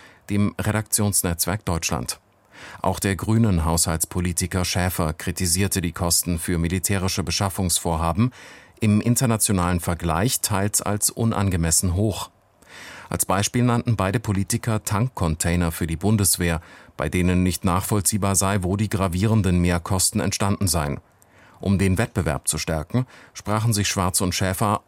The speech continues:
dafür aus, auch Start-ups und neue Akteure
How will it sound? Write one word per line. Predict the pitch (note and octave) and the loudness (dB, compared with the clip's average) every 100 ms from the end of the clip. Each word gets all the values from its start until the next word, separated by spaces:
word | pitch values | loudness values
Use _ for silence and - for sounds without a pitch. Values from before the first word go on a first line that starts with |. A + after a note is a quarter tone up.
| - | -6
dafür | G#2 G#2+ D2 | -2 0 0
aus, | E2+ G#2+ - - | 2 2 0 0
auch | G2+ G#2 | -2 0
Start-ups | - A2 A#2 - D2+ - - | 0 0 0 -2 -2 -2 -2
und | F2 G2 - | -2 -4 -4
neue | G2+ F2+ F#2+ F2+ | 0 2 2 2
Akteure | D#2+ - G2 G#2 F2+ | -2 -2 0 0 0